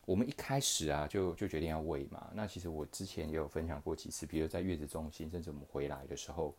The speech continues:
我们其实都还是有搭配配方奶或者是母乳瓶喂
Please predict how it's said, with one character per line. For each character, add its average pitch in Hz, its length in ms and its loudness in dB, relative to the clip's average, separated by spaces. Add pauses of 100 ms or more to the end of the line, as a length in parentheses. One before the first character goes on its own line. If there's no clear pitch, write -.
(360)
我 85 100 2
们 92 120 0
其 98 120 -2
实 92 140 -2
都 101 100 2
还 87 120 0
是 - 100 -2
有 73 80 0
搭 80 160 0
配 80 120 -2
配 78 200 0
方 69 260 -6
奶 - 240 -8
或 87 120 -2
者 71 80 -2
是 82 120 -2
母 76 300 -2
乳 82 140 -2
瓶 67 300 -8
喂 78 180 0